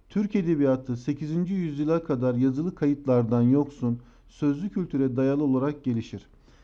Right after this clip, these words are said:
Kahramanlık, göç, yaratılış gibi konuları işleyen eserlere biz ne diyoruz arkadaşlar? Destan diyoruz. Ozanların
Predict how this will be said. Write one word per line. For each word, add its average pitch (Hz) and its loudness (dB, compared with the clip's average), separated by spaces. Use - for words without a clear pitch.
Kahramanlık, 175 2
göç, 175 0
yaratılış 170 0
gibi 131 -2
konuları 151 0
işleyen 147 -2
eserlere 135 0
biz 131 -2
ne 160 -2
diyoruz 123 2
arkadaşlar? 120 -2
Destan 123 2
diyoruz. 101 -6
Ozanların 190 4